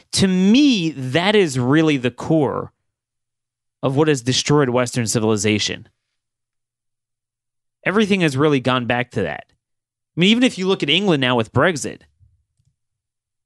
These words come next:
where does everything ultimately wind up? In the courts. You have no s-, you, you, you have, you have no ability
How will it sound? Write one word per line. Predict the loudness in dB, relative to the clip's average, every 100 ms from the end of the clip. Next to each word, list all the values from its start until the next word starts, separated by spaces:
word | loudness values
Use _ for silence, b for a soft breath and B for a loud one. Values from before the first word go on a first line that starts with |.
| _ _ _ _ _ _ _ _
where | 0
does | 2 0
everything | 0 0 0
ultimately | 0 -2 0 0
wind | 2 0 0
up? | 0 -2 -6 -20 _ _ _ _ _ _ _ _ _ _ -10
In | -6
the |
courts. | -2 0 0 -4 -8 -8 _ _ _ _ _ _ _ _ _ _ _ _ _ _ _ _ _ _ _ _ _ _ _ _ _ _
You | 0 2
have | 2 -4
no | -2 2 2 2 0 -2 -8 _ _ _ _ _ _ _ _ _ _ _ _ _ _ _ _ _ _ _ _
s-, | -14 -14 -6
you, | -4
you, | -4 -8 -8 -4
you | 0
have, | 0 0
you | -2
have | -2 2
no | 0
ability | 0 0 0 0 0 -2 -6